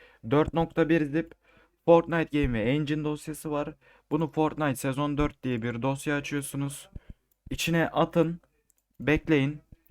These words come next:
Sonraki adımımız ise size vereceğim olan, e,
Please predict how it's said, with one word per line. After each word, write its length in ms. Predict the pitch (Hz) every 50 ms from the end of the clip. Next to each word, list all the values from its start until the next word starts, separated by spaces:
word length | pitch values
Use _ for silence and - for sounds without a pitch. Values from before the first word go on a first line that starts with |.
| _ _ _ _ _ _ _ _ _ _ _ -
Sonraki 640 | - - 180 180 196 196 190 156 - - - -
adımımız 540 | 135 135 131 131 160 170 180 180 185 165 147
ise 380 | 151 139 - 170 165 175 190 - - _ _ _ _ _ _ _ _
size 380 | - - 139 143 156 156 131
vereceğim 500 | 131 139 143 143 135 131 160 170 165 165
olan, 340 | 156 151 156 165 180 185 185 _ _ _ _ _ _ _ -
e, 40 | -